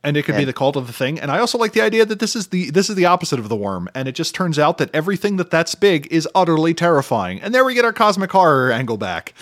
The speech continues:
Speaker 2: <laughs>
Speaker 1: Um,
Speaker 2: Exactly.
Speaker 1: <laughs> so, so certainly, uh, this is a game. This is a product that you're working on. Where can we find out more about the R P G side of things?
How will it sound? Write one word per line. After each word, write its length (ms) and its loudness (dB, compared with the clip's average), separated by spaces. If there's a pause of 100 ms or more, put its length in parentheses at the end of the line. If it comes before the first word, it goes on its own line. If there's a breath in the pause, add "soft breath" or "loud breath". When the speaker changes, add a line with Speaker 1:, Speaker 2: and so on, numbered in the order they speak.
(120 loud breath)
Speaker 2:
<laughs> 180 -6
Speaker 1:
Um, 340 2
Speaker 2:
Exactly. 1040 -2
Speaker 1:
<laughs> 40 -16
so, 480 -2 (280 loud breath)
so 140 -6
certainly, 500 -4
uh, 100 -2 (400)
this 180 0
is 80 -4
a 60 -6
game. 220 -4
This 200 -6
is 80 -6
a 60 -6
product 280 -4
that 100 -6
you're 100 -4
working 260 -4
on. 140 -2 (260 loud breath)
Where 140 2
can 140 -6
we 100 -2
find 240 0
out 140 2
more 220 4
about 300 0
the 180 -8
R 140 -2
P 180 -8
G 260 -6
side 300 -4
of 80 -12
things? 420 -12